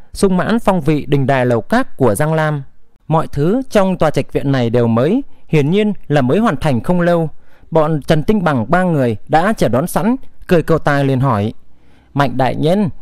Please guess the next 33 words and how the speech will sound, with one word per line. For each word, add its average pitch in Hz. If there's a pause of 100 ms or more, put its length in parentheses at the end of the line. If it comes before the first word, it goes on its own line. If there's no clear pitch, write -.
ngài 180
xem 214
tòa 196
trạch 156
viện 151
này 147
thế 240
nào?" 170 (800)
"Ừ, 156 (120)
cũng 208
không 202
tệ, 160 (180)
nhà 180
của 147
ngươi 196
sao?" 208 (580)
"Không 175
không, 190 (160)
tiểu 190
nhân 240
làm 220
gì 175
có 175
phúc -
khí 202
đấy, 262 (240)
đây 233
là 208
phủ 156
của 151
đại 151
nhân 226
ngài." 170